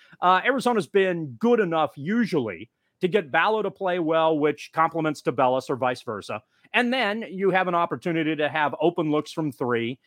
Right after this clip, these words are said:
and guys, a-, a-, and Arizona's team is good enough to, to score a-, a-, across the board and make things balanced enough to be effective.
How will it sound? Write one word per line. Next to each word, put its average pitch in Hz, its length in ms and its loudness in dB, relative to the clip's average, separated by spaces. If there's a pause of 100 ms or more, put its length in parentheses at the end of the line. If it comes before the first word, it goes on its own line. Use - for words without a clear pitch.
(180)
and 208 180 0
guys, 185 380 2
a-, - 100 -6
a-, 190 260 -8
and 202 120 -4
Arizona's 185 420 0
team 180 180 -4
is 139 120 -2
good 175 280 0
enough 147 380 -2
to, 135 300 0 (380)
to 185 140 -4
score 180 560 2
a-, 160 120 -2 (200)
a-, 180 140 -8
across 220 380 -2
the 196 80 -2
board 165 320 2
and 156 80 -6
make 165 160 -8
things 151 280 -8 (380)
balanced 175 560 0
enough 131 320 -2
to 196 80 -4
be 185 340 -2 (160)
effective. - 460 -2